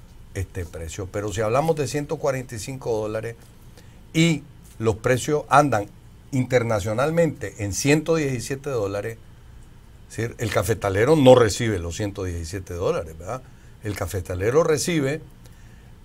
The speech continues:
ese precio internacional menos el costo del beneficiado y el costo de la comercialización. Es decir, vienen quedando alrededor de noventa y cinco dólares en manos del cafetalero,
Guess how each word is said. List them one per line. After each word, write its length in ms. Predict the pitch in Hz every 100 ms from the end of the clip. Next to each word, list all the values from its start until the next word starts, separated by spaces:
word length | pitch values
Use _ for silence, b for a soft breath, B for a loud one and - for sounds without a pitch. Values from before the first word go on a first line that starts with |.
| -
ese 240 | 104 117
precio 340 | 98 165 185 196
internacional 840 | - 180 170 156 160 156 156 135
menos 640 | 110 117 151 170 107 82 - -
el 160 | 87 -
costo 340 | 101 - 139
del 80 | 156
beneficiado 840 | 165 160 160 151 165 151 170 190 -
y 120 | 135
el 120 | 107
costo 280 | 131 - 143
de 40 |
la 160 | 120 110
comercialización. 880 | 107 104 95 92 92 85 92 90 92 B B B B
Es 120 | 139 131
decir, 180 | 151
vienen 260 | 147 165 170
quedando 380 | 170 156 156 151
alrededor 480 | 143 135 123 127 135
de 100 | 139
noventa 480 | 135 127 120 113
y 60 | 110
cinco 420 | - 151 147 120
dólares 420 | 113 135 143 135
en 140 | 104 98
manos 300 | 101 113 113
del 140 | 107
cafetalero, 680 | 107 101 - 127 147 165